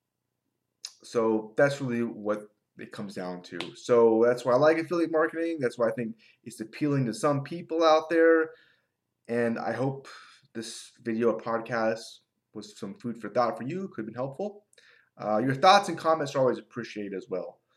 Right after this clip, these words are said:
What do you think, why do you think aff-, affiliate marketing is an appealing business model? Why is it so, why do you think it's so popular? Why did you start affiliate marketing? That's a great, great question. I, yeah, you should know that.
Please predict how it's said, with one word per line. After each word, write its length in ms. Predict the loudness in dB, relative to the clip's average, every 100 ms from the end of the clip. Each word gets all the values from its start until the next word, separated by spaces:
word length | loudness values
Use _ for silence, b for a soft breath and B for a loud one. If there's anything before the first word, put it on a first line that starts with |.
| _ _ _
What 300 | -10 4 4
do 60 | 4
you 80 | 0
think, 340 | 0 -4 -4 -8
why 240 | 2 4
do 60 | 4
you 80 | 2
think 220 | -2 -2
aff-, 80 | -6 -8
affiliate 460 | -20 _ 2 4 4
marketing 440 | 0 0 -2 -4 -6
is 140 | -8
an 80 | -8
appealing 600 | -8 -10 -8 -6 -6 -10 -8
business 380 | -8 -8 -14 -12
model? 280 | -10 -10 -4
Why 140 | -4
is 80 | -2
it 80 | -4
so, 200 | -6 -2
why 80 | -2
do 40 | -2
you 40 |
think 120 | -4
it's 100 | -6
so 140 | -8 -10
popular? 460 | -16 -14 -12 -14 -16 _ _ _
Why 280 | -2 2 4
did 220 | 2 -4
you 240 | -6 -6 -6
start 320 | -4 -4 -6
affiliate 340 | -10 -10 -10
marketing? 420 | -14 -14 -18 -20 _ _ _ _ _
That's 120 | -14
a 80 | -14 -14 _
great, 400 | -4 -4 -4 -8
great 280 | -6 -6 -8
question. 420 | -4 -4 -4 -16
I, 80 | -20 _ _ _ _ _ -14
yeah, 60 |
you 140 | -12 -10
should 180 | -4
know 140 | -2 -2
that. 240 | -4 -12